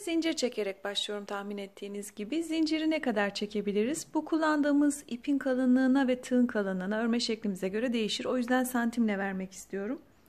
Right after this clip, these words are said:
Ben yüz tane, e, zincir çektim. Şimdi bakın bunun yaklaşık uzunluğu, e,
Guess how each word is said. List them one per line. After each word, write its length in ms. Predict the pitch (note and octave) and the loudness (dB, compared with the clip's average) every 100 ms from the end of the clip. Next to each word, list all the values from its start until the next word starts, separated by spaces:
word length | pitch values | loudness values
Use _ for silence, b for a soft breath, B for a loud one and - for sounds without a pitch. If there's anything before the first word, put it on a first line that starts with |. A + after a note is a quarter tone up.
| b b b b b b b b | b b b b b b b b
Ben 120 | E4+ | 2
yüz 300 | F#4 F#4+ F#4 | 4 2 2
tane, 420 | C4+ A#3 G#3 F3+ - - - | 2 4 4 0 -6 -18 -10
e, 300 | G3 F#3+ F#3+ | -6 -6 -4
zincir 340 | G3 G#3 G3+ | 0 0 0
çektim. 500 | G3+ G#3 G#3 - E4+ F#4 _ _ _ _ _ _ _ _ _ _ _ _ _ _ _ _ _ _ _ _ - _ _ _ _ _ _ | -4 -4 -4 -4 -6 -8 _ _ _ _ _ _ _ _ _ _ _ _ _ _ _ _ _ _ _ _ -20 _ _ _ _ _ _
Şimdi 320 | - - F4+ F4+ | -12 -8 -4 -2
bakın 320 | F4 C#4 D4 | 2 4 4
bunun 360 | D4+ C#4+ D#4+ - _ - | 6 4 2 -12 _ -8
yaklaşık 560 | D#4+ D4+ B3 - A3+ | -6 -2 0 0 -2
uzunluğu, 540 | C4+ B3 A3 G#3 A#3+ D4+ B B _ _ _ _ _ - | -2 2 2 2 0 -2 B B _ _ _ _ _ -6
e, 840 | A3+ A3+ G#2+ - - - - - | -4 -2 -2 -4 -6 -6 -6 -8